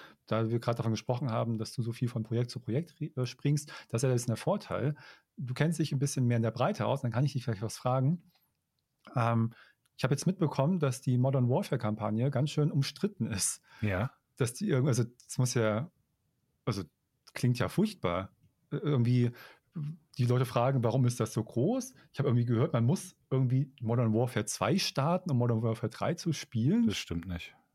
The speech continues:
Speaker 1: Okay, ist mal
Speaker 2: Also
Speaker 1: hört
Speaker 2: zumindest
Speaker 1: sich
Speaker 2: nicht auf dem P C. Du startest halt, also auf dem P C startest du halt diesen Hub. Ähm, du hast halt,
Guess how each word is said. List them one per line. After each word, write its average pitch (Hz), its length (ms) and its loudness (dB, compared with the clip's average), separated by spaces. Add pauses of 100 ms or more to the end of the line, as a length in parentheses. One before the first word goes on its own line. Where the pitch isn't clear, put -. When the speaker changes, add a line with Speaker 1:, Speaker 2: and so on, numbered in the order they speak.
(100)
Speaker 1:
Okay, 110 420 -2
ist 147 140 -2
mal 117 80 4
Speaker 2:
Also 135 160 4
Speaker 1:
hört 131 100 2
Speaker 2:
zumindest - 20 2
Speaker 1:
sich 139 80 6
Speaker 2:
nicht 120 60 2
auf 107 80 0
dem 98 100 -2
P 92 100 0
C. 101 300 -2 (200)
Du - 80 -4
startest 110 420 0
halt, 107 220 0
also 107 220 0
auf 98 120 0
dem 95 60 -6
P 95 80 0
C 113 200 0
startest 104 380 -2
du 98 100 0
halt 92 160 0
diesen 82 280 -2
Hub. - 200 -4 (560)
Ähm, 78 240 -6
du 87 80 -6
hast - 160 -2
halt, 92 260 -4